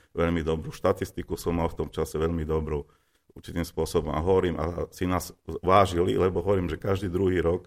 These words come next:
boli tí študenti, čiže bolo nás strašne málo, no a určitým spôsobom tam sme dostali to, e, vzdelanie. No a už vtedy sa práve tá špeciálna biológia, katedra špeciálnej bio-, biológie venovala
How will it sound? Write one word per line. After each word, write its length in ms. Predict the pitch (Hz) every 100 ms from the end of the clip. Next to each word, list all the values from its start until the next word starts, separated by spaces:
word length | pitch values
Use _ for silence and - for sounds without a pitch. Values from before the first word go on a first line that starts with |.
| -
boli 320 | 85 90 87
tí 200 | 87 90
študenti, 760 | - - 90 90 92 95 98
čiže 260 | 98 82 87
bolo 300 | 82 85 85
nás 160 | 82 -
strašne 400 | 78 80 - 87
málo, 320 | 85 90 90
no 160 | 82 80
a 220 | 78 78 _ _
určitým 300 | - - 85
spôsobom 420 | 80 - 87 85 76
tam 240 | 80 78
sme 220 | - 76
dostali 460 | 76 - 78 71 76
to, 200 | 71 71 _ _ _ -
e, 180 | 76 76 - -
vzdelanie. 680 | 80 78 90 104 110 107 98
No 160 | 85 -
a 220 | 82 82
už 300 | - 87 -
vtedy 480 | 104 101 98 87 - -
sa 220 | - -
práve 320 | - 90 90
tá 160 | 82 76
špeciálna 840 | 73 - - 85 - 87 90 92 90
biológia, 480 | 87 92 90 87 85
katedra 400 | 85 - 82 80
špeciálnej 560 | - 85 87 80 80
bio-, 300 | 82 82 82 -
biológie 540 | 82 85 82 80 82
venovala 720 | 76 95 90 76 73 78 78